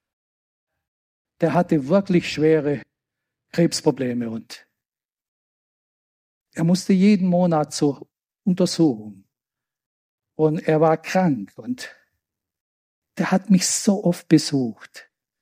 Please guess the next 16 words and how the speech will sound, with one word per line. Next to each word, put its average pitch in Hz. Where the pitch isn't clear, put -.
Und 208
ich 214
durfte -
immer 220
von 202
Jesus 190
erzählen 147
und 160
immer 202
von 208
Jesus. 180
Und 214
er 214
war 208
so 214
froh. 190